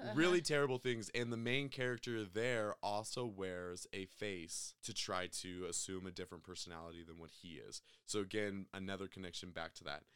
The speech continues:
Speaker 2: But, you know, if you guys wanna watch a,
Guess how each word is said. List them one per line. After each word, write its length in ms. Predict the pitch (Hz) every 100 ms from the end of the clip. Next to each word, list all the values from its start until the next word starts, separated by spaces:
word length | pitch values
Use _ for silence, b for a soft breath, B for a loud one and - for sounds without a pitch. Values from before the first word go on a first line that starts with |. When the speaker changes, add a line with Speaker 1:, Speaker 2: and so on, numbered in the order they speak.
| b b b
Speaker 2:
But, 200 | 156 160
you 120 | 139 147
know, 180 | 151
if 140 | 139 147
you 80 | 156
guys 180 | 170
wanna 180 | 139 147
watch 380 | 131 123 123 - 120
a, 480 | 113 110 107 104